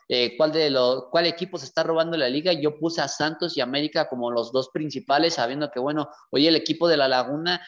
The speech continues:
ha encontrado un mejor once, cada vez Fentanes ha estado soltando más a este equipo, más en la parte ofensiva, sigue convenciendo hoy cada vez Santos, ¿no? O sea, estamos viendo golizas de forma consecutiva y en cada partido, ¿no? Por lo menos dos, tres goles, estamos hablando que en los partidos de Santos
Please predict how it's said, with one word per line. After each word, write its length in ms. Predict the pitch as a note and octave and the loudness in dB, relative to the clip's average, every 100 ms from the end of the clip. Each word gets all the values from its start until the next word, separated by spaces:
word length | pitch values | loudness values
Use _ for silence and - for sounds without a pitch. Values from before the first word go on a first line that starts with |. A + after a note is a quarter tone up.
| - | -8
ha 120 | C3+ | -4
encontrado 500 | D#3+ D#3+ D#3 D#3 D#3+ | -2 -2 0 2 2
un 60 | E3 | 0
mejor 300 | D3+ D3 D3+ | -6 -2 0
once, 440 | E3+ D#3 F3+ F3 | 0 0 0 0
cada 200 | E3+ E3 | 2 2
vez 160 | D#3+ D#3+ | 2 -2
Fentanes 540 | D#3 C#3 D3 E3 D#3+ | -6 -2 -2 -2 -6
ha 40 | C#3+ | -6
estado 260 | - D#3 | 2 2
soltando 500 | D3+ C3+ D#3 D3 D3+ | 4 -2 0 0 0
más 240 | C#3+ C#3+ C#3+ | 0 0 0
a 80 | |
este 200 | C#3+ - | -2 -2
equipo, 420 | C3+ D3+ D3 F3+ F3+ - - | -6 -6 -2 -2 -2 -10 0
más 260 | A#2+ D3 | 4 4
en 60 | F3 | 4
la 160 | C3+ - | 4 4
parte 260 | D3+ D3 | 2 4
ofensiva, 560 | D#3+ - A#2+ C3+ D3+ C#3+ | 0 0 -2 0 2 2
sigue 300 | - E3 F#3 | 4 4 4
convenciendo 600 | D3+ C3+ B2+ C#3 D#3 D3+ | 2 0 -4 -4 0 4
hoy 120 | D3 D3 | 2 4
cada 180 | D#3 D3 | 2 2
vez 140 | C#3+ | 0
Santos, 380 | D3+ C#3+ C#3+ C3 | 0 -2 -2 -4
¿no? 120 | C#3+ | -4
O 300 | D#3 _ _ | -6 _ _
sea, 80 | C3+ | -2
estamos 300 | D3+ E3 E3+ | 2 2 2
viendo 260 | E3 F3+ F3 | 0 0 0
golizas 460 | C3 C3+ D3 F3+ | 0 0 -2 -4
de 100 | C#3+ | -6
forma 380 | - D3 F#3 F#3 | -4 -2 0 0
consecutiva 640 | E3+ D3 C#3 C3 B2 D#3+ | -2 0 -4 -4 0 2
y 80 | F#3 | 2
en 120 | C#3+ | 0
cada 260 | B2+ D#3+ D#3+ | 0 0 0
partido, 380 | B2+ - D3 C#3+ | -4 -6 -8 -6
¿no? 180 | C#3 D3 | -8 -2
Por 140 | D3+ | 2
lo 100 | C3+ | 2
menos 380 | D3+ E3+ F#3 F3+ - - _ | 2 2 0 -4 -14 -20 _
dos, 360 | A#2 C#3+ E3+ - | 4 6 6 6
tres 280 | F#3 F3 | 6 6
goles, 260 | C#3+ E3 F#3+ | 6 6 6
estamos 320 | - F3 F3+ | 4 0 0
hablando 320 | D#3+ D#3 F#3+ | -2 -2 -2
que 260 | F3+ D3 B2+ | -2 -2 0
en 120 | C3 | 0
los 160 | C3 B2+ | -2 0
partidos 380 | - - D#3+ F3+ | 0 2 0 0
de 60 | |
Santos 480 | - D#3+ E3 G3+ G3+ | 0 -2 2 2 2